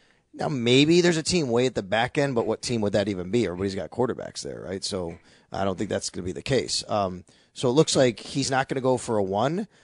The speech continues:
but he'd probably go for multiple picks, maybe including a two. And part of that reason is because if you trade for him, you kinda have to pay him, right? You're gonna pay a, if you're gonna trade those assets, another team could just say, "Yeah, we'll,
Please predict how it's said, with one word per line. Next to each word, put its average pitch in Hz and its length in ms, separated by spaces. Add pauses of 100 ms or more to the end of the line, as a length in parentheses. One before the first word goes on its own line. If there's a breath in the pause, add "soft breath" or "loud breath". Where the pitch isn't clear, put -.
(120 soft breath)
but 131 80
he'd 123 140
probably 143 240
go 131 160
for 123 140
multiple 120 440
picks, 127 320
maybe 117 300
including 113 420
a 95 60
two. 160 480 (560 soft breath)
And 135 160
part 190 180
of 190 80
that 120 160
reason 151 300
is 120 120
because 120 320
if 123 140
you 131 80
trade 147 340
for 143 120
him, 110 360
you 120 120 (100)
kinda 175 240
have 170 180
to - 80
pay 156 280
him, 98 180
right? 117 100
You're 147 120
gonna 139 100
pay 147 280
a, 135 100
if - 320
you're 175 120
gonna 160 80
trade 143 680 (240 soft breath)
those 123 200
assets, 135 360
another 349 160
team 170 180
could 123 140
just 120 160
say, 143 260
"Yeah, 135 200
we'll, 110 220